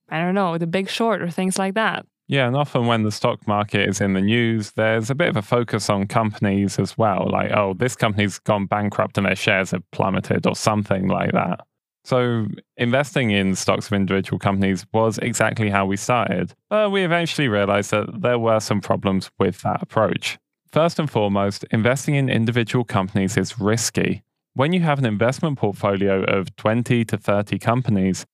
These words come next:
Speaker 2: it is likely to be much more of a roller coaster than it would be investing in a global index fund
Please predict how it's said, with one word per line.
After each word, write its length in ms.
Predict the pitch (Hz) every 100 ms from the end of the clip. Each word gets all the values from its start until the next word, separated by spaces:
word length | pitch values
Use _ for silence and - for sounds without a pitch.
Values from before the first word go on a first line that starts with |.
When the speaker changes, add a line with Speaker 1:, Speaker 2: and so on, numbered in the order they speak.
| _
Speaker 2:
it 120 | 127
is 180 | 127 110
likely 500 | 110 123 156 151 127
to 120 | -
be 160 | 107 104
much 400 | 104 127 147 -
more 100 | 113
of 100 | 107
a 60 | 95
roller 440 | 92 110 147 135
coaster 560 | - 95 95 98 95 101 -
than 140 | 110
it 80 | 104
would 200 | 139 143
be 180 | 110 104
investing 400 | 104 107 - 104
in 100 | 101
a 140 | 101
global 500 | 90 101 123 127 104
index 400 | 120 147 104 -
fund 420 | - 101 110 117